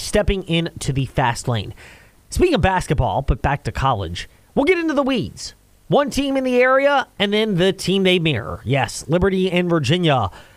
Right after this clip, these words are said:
They've weathered some storms. Are they fully out of it?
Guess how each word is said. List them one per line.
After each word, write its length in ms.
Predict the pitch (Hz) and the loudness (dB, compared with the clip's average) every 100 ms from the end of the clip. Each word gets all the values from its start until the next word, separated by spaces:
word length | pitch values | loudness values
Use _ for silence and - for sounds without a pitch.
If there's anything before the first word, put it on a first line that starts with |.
| - - | -20 0
They've 140 | 185 | 2
weathered 360 | 156 285 320 262 | 4 2 2 -2
some 140 | 262 | -2
storms. 520 | 226 - 247 294 294 214 - | -2 2 2 2 0 -2 0
Are 100 | 240 | 2
they 100 | 190 | 2
fully 340 | 269 294 247 | 2 2 2
out 160 | 262 311 | 2 2
of 80 | |
it? 160 | 339 | 0